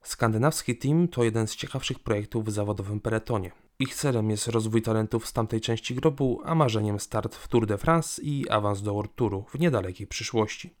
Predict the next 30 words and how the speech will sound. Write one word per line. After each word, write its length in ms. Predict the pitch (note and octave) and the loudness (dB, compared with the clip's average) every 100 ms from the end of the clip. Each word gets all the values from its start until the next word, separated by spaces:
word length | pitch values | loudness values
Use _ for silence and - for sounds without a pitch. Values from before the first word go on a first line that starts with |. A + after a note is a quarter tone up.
| _ | _
Obok 360 | - A2+ A2+ - | -4 0 0 2
męskiej 340 | C3 C3 - | 0 0 0
grupy 300 | A#2 D3 D3+ | 0 0 0
inwestują 540 | E3+ C#3+ B2 A#2 A#2 G2+ | 0 2 0 -2 -2 -2
w 80 | - | -4
kolarstwo 440 | G#2+ G2 - G2+ | -6 -8 -8 -12
kobiet 580 | - D#3 D3 C#3 - - | -2 2 2 0 -8 -10
oraz 300 | - C#3+ - | -4 -2 -2
młodzież. 480 | G#2 F#2 G2+ - - - - - - - | -2 -4 -4 -8 -10 -16 -20 -20 -20 -6
Kibice 340 | B2 A2+ A2 | -4 2 2
z 60 | G#2 | 0
całego 300 | G#2+ G#2 G2+ | -2 -2 -2
świata 420 | - C#3+ C#3 A2+ | 0 -2 2 0
polubili 540 | - - A#2+ A2+ A2 | 0 0 2 2 0
zespół 400 | G#2 G#2+ - A2 | 0 0 -2 -4
za 200 | G2+ F#2+ | -2 -2
nowoczesne 580 | F#2+ G2 G#2 - G#2 G#2+ | -2 -2 -2 -2 -4 -4
podejście 640 | F#2 G2+ G#2+ D3 - C3+ B2 | -4 -4 0 -2 -2 -6 -4
do 200 | G#2+ G#2 | -6 -6
tematu 480 | - A#2 A2+ A#2 - - - - | -4 -4 -4 -6 -10 -16 -20 -18
i 200 | - F#3+ - | -4 -4 -2
agresywne, 760 | G#2+ G#2+ G2 - B2 A2 G#2 G2 - - | -2 -2 -4 0 0 0 -2 -4 -12 -8
ofensywne 520 | C3 B2+ A2 G#2 G#2 | -2 -2 -2 -2 -4
ściganie 540 | - - G#2+ G2 F#2+ F#2+ | -6 -4 0 0 0 -4
w 80 | |
prawie 340 | _ G#2+ G2 F#2 | _ -4 -2 -4
każdym 460 | - C#3+ B2+ A#2+ | -4 -4 0 0
wyścigu, 400 | G#2 G#2 - G2+ | 0 -4 -6 -6
gdzie 160 | G2 F#2 | -4 -6
startują. 540 | - - - A2 F#2 | -6 -6 -2 -2 -2